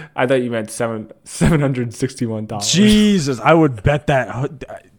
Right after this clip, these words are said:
Speaker 2: That would be crazy. <laughs> I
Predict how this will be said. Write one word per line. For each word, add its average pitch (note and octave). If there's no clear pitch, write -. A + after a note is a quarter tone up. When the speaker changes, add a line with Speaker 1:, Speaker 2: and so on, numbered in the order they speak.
Speaker 2:
That D3+
would D#3+
be A#2+
crazy. C#3
<laughs> -
I -